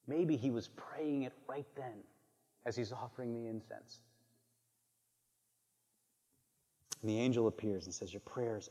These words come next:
answered." Zechariah should know what God is capable of. And I asked you to keep your finger in Genesis fifteen. So we're gonna look at that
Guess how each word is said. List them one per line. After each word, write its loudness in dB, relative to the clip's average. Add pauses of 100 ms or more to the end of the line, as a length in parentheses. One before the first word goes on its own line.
answered." -16 (2250)
Zechariah 4
should -4
know 8
what 2
God 2
is -8
capable -6
of. -12 (1700)
And 6
I 12
asked 4
you 2
to -8
keep 2
your 2
finger 6
in 4
Genesis 2
fifteen. -10
So -10
we're -8
gonna -4
look 2
at -2
that -4